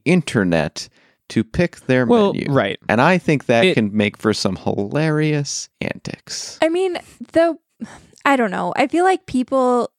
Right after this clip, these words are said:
Speaker 3: generally speaking, you're gonna have somebody curating these things. So they're not gonna just look at whatever the trending video is and be like,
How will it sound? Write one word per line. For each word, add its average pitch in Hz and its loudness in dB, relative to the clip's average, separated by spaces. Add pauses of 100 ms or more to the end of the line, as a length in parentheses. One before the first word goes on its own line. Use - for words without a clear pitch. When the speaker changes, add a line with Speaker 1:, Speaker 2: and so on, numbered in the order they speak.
Speaker 3:
generally 254 -2
speaking, 233 -4
you're 247 2
gonna 302 0
have 285 0
somebody 233 0
curating 208 -2
these 180 -6
things. 175 -6
So 226 -2
they're 240 2
not 240 0
gonna 269 0
just 233 -10
look 214 -2
at 214 0
whatever 202 0
the 202 -2
trending 196 -4
video 180 0
is 165 -2
and 196 -6
be 196 -2
like, 185 -2